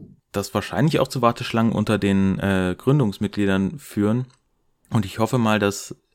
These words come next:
Nvidia sich da ordentlich drauf vorbereitet und eine ganze Masse an Rigs bereitstellt, damit die sich, wenn sie auftreten, zumindest im Rahmen halten, weil das könnte sonst ein ganz schönes Backfire geben und den eigentlich tollen, äh, Vorteil, den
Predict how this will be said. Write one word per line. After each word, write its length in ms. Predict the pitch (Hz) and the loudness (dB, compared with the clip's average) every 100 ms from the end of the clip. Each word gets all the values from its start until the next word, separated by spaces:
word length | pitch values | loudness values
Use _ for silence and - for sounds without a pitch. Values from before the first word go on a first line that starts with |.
| _ | _
Nvidia 480 | - 98 95 120 147 | -2 0 4 4 4
sich 180 | 131 127 | 2 -2
da 180 | 117 110 | 0 0
ordentlich 380 | - 110 127 123 | 2 2 2 0
drauf 180 | 113 | -4
vorbereitet 600 | - 120 117 113 110 120 | 0 0 0 0 0 -2
und 60 | - | -2
eine 100 | 107 | -4
ganze 320 | 98 98 - | -2 -4 -2
Masse 300 | 110 104 - | -2 -2 -4
an 120 | 101 | -2
Rigs 280 | 95 101 - | -2 -2 -4
bereitstellt, 800 | - 87 110 127 - 87 101 - _ _ _ _ | -4 -2 -2 -4 -2 0 0 -2 _ _ _ _
damit 240 | - 98 101 | -2 0 2
die 80 | 113 | 0
sich, 440 | 107 - - - _ _ | 0 -2 -12 -18 _ _
wenn 220 | 95 120 | 4 4
sie 140 | 135 | 4
auftreten, 720 | - 127 - 120 117 113 107 - | 2 0 0 -2 0 0 0 -4
zumindest 640 | - - 110 120 156 143 - | -8 0 4 6 4 0 -4
im 200 | 113 107 | -2 0
Rahmen 380 | 95 107 110 | 0 0 0
halten, 400 | 98 92 98 110 107 _ _ _ - | 0 0 0 -2 -4 _ _ _ -8
weil 100 | 92 | -4
das 280 | 95 98 | -2 -4
könnte 240 | - 139 135 | 2 4 6
sonst 280 | 123 117 - | 4 2 0
ein 200 | 110 98 | 0 0
ganz 200 | 101 107 | -2 0
schönes 180 | 117 | -4
Backfire 460 | - - - 87 87 | -2 -6 -2 0 0
geben 260 | 87 95 113 _ _ _ _ _ | 0 -2 -4 _ _ _ _ _
und 400 | - 107 95 90 - _ _ - | -2 0 0 -2 -8 _ _ -4
den 100 | 98 | 0
eigentlich 380 | - 123 135 - | 2 4 2 0
tollen, 400 | - 107 117 110 - _ _ _ _ | 2 4 4 0 -6 _ _ _ _
äh, 240 | 101 95 87 | -2 0 -2
Vorteil, 440 | - 92 - 101 | -4 0 2 2
den 300 | 98 95 95 | 2 0 -2